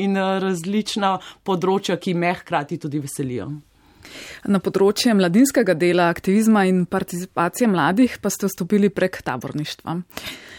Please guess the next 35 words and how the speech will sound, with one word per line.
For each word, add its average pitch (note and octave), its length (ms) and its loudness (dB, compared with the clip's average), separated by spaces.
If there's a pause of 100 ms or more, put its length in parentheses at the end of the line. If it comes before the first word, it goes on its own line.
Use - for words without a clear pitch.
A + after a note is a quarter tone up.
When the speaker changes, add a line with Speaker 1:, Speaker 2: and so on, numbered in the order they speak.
(180)
Speaker 2:
Na G3 80 4
splošno G#3 420 2
mi G#3+ 140 4
taborništvo G#3+ 960 2
še G3 240 2
vedno A3 320 6
pomeni G3 320 4
ogromno G3 640 4
in F#3+ 100 4
je F#3 60 4
moja F3+ 320 4
vseživljenjska F3 760 2
ljubezen, D#3+ 540 2
pravite. G3+ 540 2 (360)
In F3+ 160 2
eden F#3+ 300 4
od F#3 180 0
tabornikov, G#3+ 960 4
ki - 220 -4
je E3 100 2
bil E3 160 0
z D3 80 -6
vami F#3 260 4
in G#3+ 80 6
ki F#3+ 140 0
vas F3 160 0
pozna, F#3 400 4
je F3 80 4
bil F#3 160 2
tudi F#3 300 2 (380)
Jure F#3+ 360 6
Brankovič. E3 800 0
Poslušamo G#3 420 2
njegovo D#3 400 0
izjavo. D#3+ 460 0